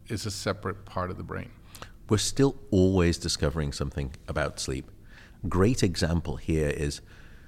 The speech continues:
Speaker 2: you know, four years ago, we, we did not realize that the brain had a cleansing system.
Speaker 1: Hmm.
Speaker 2: Now, we knew that the body for,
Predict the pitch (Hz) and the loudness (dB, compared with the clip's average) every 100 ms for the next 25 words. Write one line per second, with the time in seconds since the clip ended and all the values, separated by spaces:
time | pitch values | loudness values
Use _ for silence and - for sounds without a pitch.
0 | - - - - - 131 98 82 - - | -20 -20 -20 -20 -2 6 6 6 -2 -2
1 | - - - 113 127 104 98 95 92 73 | -14 -16 -2 2 2 4 2 2 0 0
2 | 76 76 - - - 87 80 87 82 82 | 0 -2 -6 -16 -12 -6 -2 0 0 0
3 | 82 - - - - - - - 92 82 | -4 -8 -18 -20 -20 -20 -20 -10 -8 -8
4 | - - - 92 101 98 110 110 127 - | -14 -18 -10 -2 0 4 4 6 2 4
5 | 85 92 92 78 69 73 - - 85 - | 2 4 6 4 4 0 -6 -2 -2 0
6 | 78 - 80 80 78 - 82 76 71 69 | -4 0 2 2 0 -2 -4 -2 -2 -4
7 | - - 76 76 76 71 - - - - | -8 -4 -2 0 -2 -4 -6 -6 -10 -12
8 | - - - - - - - 87 87 92 | -18 -20 -18 -16 -16 -12 -2 2 4 6
9 | 135 135 95 80 92 104 73 67 - - | 6 4 0 2 4 4 2 -2 -8 -4